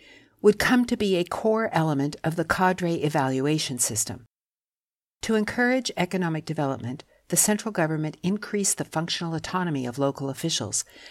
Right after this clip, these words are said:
by giving them quantitative targets on a few elements,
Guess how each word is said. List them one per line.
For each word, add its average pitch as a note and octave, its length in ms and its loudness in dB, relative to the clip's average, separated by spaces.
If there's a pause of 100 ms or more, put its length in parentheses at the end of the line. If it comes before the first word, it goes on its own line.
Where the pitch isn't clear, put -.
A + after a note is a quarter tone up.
(120)
by F3 120 6
giving G3 320 4
them F#3+ 160 0
quantitative F#3+ 800 -2
targets B2 500 -4
on C3+ 140 -2
a C3 60 -6
few F3+ 380 -2
elements, C#3+ 600 -2